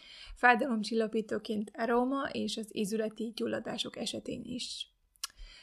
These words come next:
Csodaszernek tekintették különösen a kachexiával, azaz a teljes elerőtlenedéssel járó betegségek, például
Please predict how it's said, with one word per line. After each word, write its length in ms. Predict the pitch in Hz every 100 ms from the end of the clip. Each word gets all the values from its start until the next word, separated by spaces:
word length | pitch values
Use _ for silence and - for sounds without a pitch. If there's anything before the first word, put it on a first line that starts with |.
| -
Csodaszernek 640 | - 269 - 214 202 202
tekintették 680 | 214 208 214 208 208 214 220
különösen 560 | 220 214 202 208 214 196
a 160 | -
kachexiával, 840 | - 208 - - - 214 202 214 240
azaz 360 | - 220 214 208
a 160 | 214
teljes 520 | - 233 233 214 214 -
elerőtlenedéssel 1300 | 226 226 - - 220 214 214 202 202 208 214 - 220
járó 320 | 208 208 202
betegségek, 720 | 202 208 208 - 208 220 233 - - _ -
például 480 | 220 208 214 220